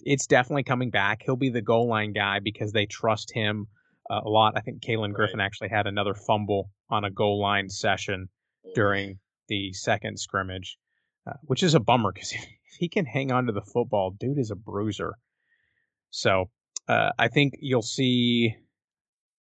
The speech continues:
Speaker 1: you'll see probably, uh, Myers get the lead. Kalen is probably, I would guess, gonna get most of the carries a-, as far as, like, a, like, a, you know, quote unquote bell cow kinda guy.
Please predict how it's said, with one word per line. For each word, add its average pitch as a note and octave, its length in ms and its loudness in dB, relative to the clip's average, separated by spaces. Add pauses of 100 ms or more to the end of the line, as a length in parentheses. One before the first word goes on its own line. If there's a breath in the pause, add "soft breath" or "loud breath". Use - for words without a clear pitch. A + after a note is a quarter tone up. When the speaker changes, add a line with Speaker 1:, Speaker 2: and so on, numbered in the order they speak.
(500)
Speaker 1:
you'll B2 80 0
see A#2 200 -2
probably, A2+ 880 2 (800)
uh, - 60 -6 (340)
Myers D3+ 520 6
get B2+ 220 -2
the A2+ 100 -2
lead. E3 600 6 (460)
Kalen D3 420 0
is A#2+ 120 -4
probably, A#2 500 2
I A2 60 4
would G#2+ 160 -2
guess, G#2+ 300 0
gonna A2+ 220 -6
get G#2+ 180 -8
most A2+ 600 -4
of A2 220 -6
the G#2+ 100 -4
carries A#2 800 -2 (200)
a-, A#2 240 -4
as A2 120 -4
far A2+ 240 2
as, A2 80 0
like, G#2+ 200 -4
a, F#2+ 200 -2 (220)
like, G#2 140 -4
a, G2 160 0 (100)
you A#2+ 140 -6
know, G2 120 -6
quote G#2+ 260 2
unquote G#2 320 -4 (160)
bell A2 280 2
cow A#2 480 2
kinda G#2 240 0
guy. G#2 460 -2